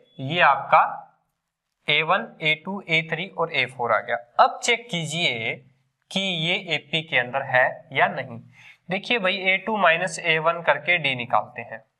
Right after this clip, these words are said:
टू रूट टू minus रूट टू करेंगे तो आपका एक रूट टू बच जाएगा, यानी कि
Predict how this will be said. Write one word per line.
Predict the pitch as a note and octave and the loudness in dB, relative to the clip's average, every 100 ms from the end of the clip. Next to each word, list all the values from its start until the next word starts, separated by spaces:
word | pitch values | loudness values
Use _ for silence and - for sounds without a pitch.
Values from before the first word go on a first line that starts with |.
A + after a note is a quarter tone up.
| _ - - _ _ _ - | _ -20 -20 _ _ _ -4
टू | G3+ G#3+ A#3 A3 _ - | -2 -2 -6 -10 _ -4
रूट | C#3+ D3 F3 E3+ - | 0 0 -2 -6 -8
टू | F#3+ E3+ D#3 - - | -4 -4 -6 -10 -6
minus | C3+ C3+ C3+ C#3+ C3+ | 0 0 0 -4 -8
रूट | C3 C3 - | -8 -8 -10
टू | - C3 | -10 -2
करेंगे | C#3 C3+ C3+ F#3+ - - _ - | -2 -2 -4 -12 -14 -20 _ -2
तो | D#3+ | 2
आपका | C#3+ C3+ E3+ F3+ F3 | 4 4 4 4 2
एक | D#3+ D#3+ | 0 0
रूट | D3+ D3+ - - | -4 -6 -6 -4
टू | C#3+ | 0
बच | C3 C3 | -2 -2
जाएगा, | C3+ B2+ B2 D#3+ - - _ _ | -2 0 2 2 0 -18 _ _
यानी | C3 C3 C3 C#3 | -2 0 0 -2
कि | C3+ F3+ | -8 -12